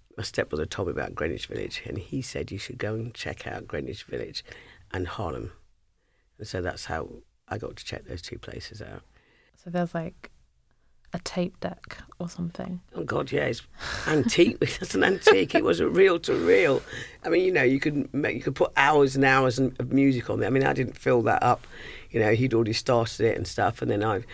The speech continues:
Speaker 1: somewhere in, in that reel to reel, I don't know where it is now, but if somewhere in that reel to reel,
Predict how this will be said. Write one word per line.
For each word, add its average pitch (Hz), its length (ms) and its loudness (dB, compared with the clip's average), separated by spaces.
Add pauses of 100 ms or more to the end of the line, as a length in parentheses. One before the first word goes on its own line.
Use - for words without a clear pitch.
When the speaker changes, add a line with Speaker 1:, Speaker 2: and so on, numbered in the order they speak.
(200)
Speaker 1:
somewhere 143 400 6
in, 123 140 6
in 127 220 4
that - 340 -2 (120)
reel 131 240 6
to - 180 -4
reel, 131 200 6
I - 20 2
don't 123 140 2
know 120 80 4
where 117 160 4
it - 100 0
is 110 180 0
now, 139 240 0
but - 160 0
if - 80 -2
somewhere 135 300 2
in 113 80 4
that 69 180 -2
reel 87 180 2
to - 140 -6
reel, 82 160 0